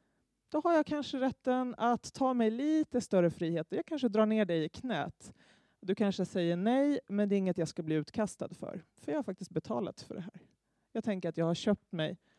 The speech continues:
det." Jag kan tänka mig att inom scenkonst och kultur så finns det en variant på det som är, det är viktigt, ditt utseende är en del av jobbet.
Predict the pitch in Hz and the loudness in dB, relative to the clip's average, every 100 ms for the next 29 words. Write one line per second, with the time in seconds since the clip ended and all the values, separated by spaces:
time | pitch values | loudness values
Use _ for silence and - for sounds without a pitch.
0 | _ - - 180 - _ _ - - - | _ -12 -10 -12 -18 _ _ -20 -20 -20
1 | _ - 233 277 285 269 294 294 285 277 | _ -6 -2 2 2 2 0 0 0 0
2 | 220 220 208 196 226 214 196 - 220 - | 0 0 0 0 0 0 0 0 0 0
3 | 185 190 - 196 233 - 214 - 190 - | -2 -2 2 4 4 4 0 0 -2 -2
4 | 170 165 170 170 180 214 - 208 208 226 | -4 0 2 2 0 -4 -2 0 2 0
5 | - - 196 180 175 180 190 185 - - | -2 -4 -2 0 0 0 0 0 0 -2
6 | 220 - 185 - 190 - 175 175 190 214 | -4 -2 0 4 2 2 -2 0 0 0
7 | 185 170 175 151 143 143 226 - | 0 0 0 0 0 0 -2 -4